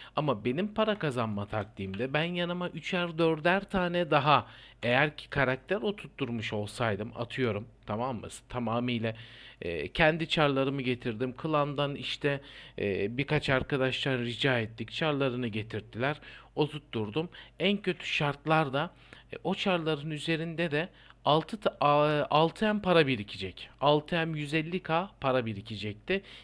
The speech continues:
e, sekiz saatin sonunda. E, üç çar oturttursam yirmi M para birikir. Allah bereket versin.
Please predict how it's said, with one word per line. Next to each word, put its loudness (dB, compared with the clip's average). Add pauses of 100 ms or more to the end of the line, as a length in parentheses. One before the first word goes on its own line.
(160)
e, 0
sekiz -6
saatin -4
sonunda. -6 (460)
E, -2 (120)
üç -4
çar 2
oturttursam -4
yirmi 0
M -4
para -2
birikir. -4 (260)
Allah 0
bereket -4
versin. -10